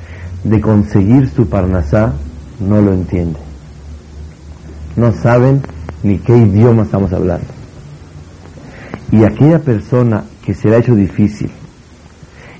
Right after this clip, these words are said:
y ha luchado, y ha visto la mano de Hashem Yitbaraj, él puede un poquito asimilar y entender.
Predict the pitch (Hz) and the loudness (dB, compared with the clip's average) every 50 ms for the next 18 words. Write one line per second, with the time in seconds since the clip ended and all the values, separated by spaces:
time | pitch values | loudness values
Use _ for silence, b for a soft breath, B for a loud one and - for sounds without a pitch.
0 | B - 104 98 98 101 98 95 90 - - - 90 90 90 82 80 76 - - | B -4 0 2 2 2 2 0 -2 -4 -4 -2 0 0 0 0 -2 -4 -8 -14
1 | - - - - - - - - - - - - - B B B B B B - | -20 -20 -20 -20 -20 -20 -20 -20 -20 -20 -20 -20 -20 B B B B B B -6
2 | - 107 120 131 135 131 107 113 139 160 151 147 156 151 139 127 113 107 98 104 | 0 2 2 4 4 2 2 4 4 4 2 2 0 0 0 2 2 2 2 2
3 | 113 120 120 117 107 101 92 - - 113 113 110 107 90 98 95 95 98 107 107 | 2 2 2 2 2 0 0 0 0 0 0 0 0 -2 -2 -2 0 0 0 -2
4 | - - - - - - - - - - - - - - B B B B B B | -4 -6 -12 -18 -20 -20 -20 -20 -20 -20 -20 -20 -20 -20 B B B B B B
5 | B B B B - - - - 139 156 156 135 113 - - - - - - - | B B B B -20 -4 0 2 4 4 4 4 2 0 -4 -8 -14 -20 -20 -20
6 | - - - - - - 127 147 160 160 165 151 123 107 110 104 131 127 131 110 | -20 -20 -20 -18 -4 0 2 4 4 4 4 4 2 0 0 0 0 2 2 0
7 | - - - 104 101 101 98 101 110 113 110 107 98 90 92 92 87 90 90 92 | 0 -2 -2 0 0 2 2 4 4 4 4 2 2 0 0 -2 0 0 -2 -2
8 | 82 | -4